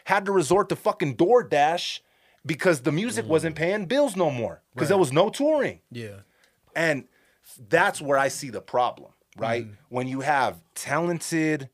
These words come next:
Speaker 1: artists that are making great music not be able to fully commit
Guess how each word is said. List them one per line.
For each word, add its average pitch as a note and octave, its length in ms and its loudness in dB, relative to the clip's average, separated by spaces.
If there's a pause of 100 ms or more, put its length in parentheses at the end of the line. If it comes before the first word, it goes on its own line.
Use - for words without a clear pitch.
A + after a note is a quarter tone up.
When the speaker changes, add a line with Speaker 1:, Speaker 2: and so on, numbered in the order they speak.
(560)
Speaker 1:
artists B2 720 -2 (880)
that A#2 200 -2
are F#2 100 -6 (100)
making A#2 360 -6
great A#2 400 -6
music G#2+ 600 -10 (760)
not B2 380 -2
be C3 120 -4
able A#2+ 160 -2
to G2 160 -10
fully B2+ 420 -8
commit G2+ 640 -8